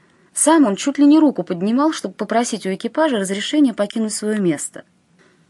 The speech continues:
Увидев Роджера Шелдрейка, идущего по другому проходу, Бернард спрятался за журналом. В данный момент он не чувствовал в себе готовности к ещё одному семинару по туризму и не хотел беспокоить отца,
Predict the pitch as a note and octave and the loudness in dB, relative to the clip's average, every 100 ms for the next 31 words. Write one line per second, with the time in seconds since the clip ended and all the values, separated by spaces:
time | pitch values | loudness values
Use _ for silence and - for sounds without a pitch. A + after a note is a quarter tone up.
0 | _ _ - A#3+ C4+ A3+ A#3 - B3 G#3 | _ _ 0 4 4 4 2 2 2 2
1 | F#3+ G3 F#3+ - G3+ A#3+ G#3 F#3+ F#3+ F3 | 0 2 2 2 0 2 2 0 -2 -2
2 | F#3+ F#3 G#3+ G3+ G3 - F#3+ F#3+ G3+ G#3+ | -4 -4 -2 -2 -4 -4 -4 -4 -2 -2
3 | G#3 G#3 G3 A#3 A#3+ - E4 E3+ C#3+ - | -2 -2 -2 -4 -2 -2 0 0 -2 -10
4 | - - G3+ C4 B3+ A3 - A#3 C4 B3+ | -20 -8 0 4 4 2 -6 -4 -2 -2
5 | A#3 G#3+ A3+ A3 B3+ B3 F3 D3 D3 - | -4 -4 -4 0 0 2 0 -4 -8 -14
6 | _ _ _ _ _ - G3+ G#3+ B3+ G3+ | _ _ _ _ _ -10 -2 2 2 2
7 | G3 A3 C#4+ F4+ F4 B3+ C#4+ D#4+ - B3 | 0 2 4 4 2 4 4 4 2 -2
8 | - F#3+ F#3 - G3 G3 A3+ D#4+ E4 A3 | -2 -6 -6 -6 -4 -4 -2 0 0 0
9 | F#3+ F#3+ F#3+ - G#3+ A3+ - G3+ F#3 F#3 | -2 -8 -12 -8 -4 -4 0 0 2 -2
10 | F#3 - G3+ A#3 C#4+ C#4+ B3+ B3+ B3 E3+ | -2 -4 -2 0 2 0 -2 0 0 0
11 | D#3 C3+ - _ _ _ - A3 A#3+ C#4 | -4 -6 -10 _ _ _ 0 2 2 2
12 | F4 D4+ D4 C#4+ C#4+ C#4+ C#4+ C#4+ C#4+ F3+ | 2 0 0 -2 0 -2 0 -4 -2 -4
13 | D#3 | -6